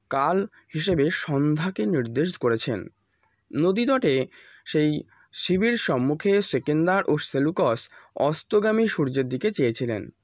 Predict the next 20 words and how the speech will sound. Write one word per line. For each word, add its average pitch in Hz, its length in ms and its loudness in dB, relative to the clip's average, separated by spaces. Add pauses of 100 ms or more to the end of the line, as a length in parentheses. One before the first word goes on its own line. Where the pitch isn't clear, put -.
(1040)
হেলেন 160 360 2
সেলুকসের 160 640 0 (300)
হাত 135 220 -2
ধরে 170 280 0
তার 185 160 0
পাশে 165 280 -2
দণ্ডায়মান 180 760 0
সূর্যরশ্মি 147 720 0
তার 160 160 -2
মুখের 135 440 -2
উপর 170 200 -2
এসে - 220 -4
পড়েছিল। 113 480 0 (720)
এখানে 269 300 0
নাটককার 190 580 2
দ্বিজেন্দ্রলাল 180 640 2
রায় 202 220 2
ইতিহাসকে 185 600 0 (100)
অক্ষুণ্ণ 208 500 -2
রেখে 226 400 0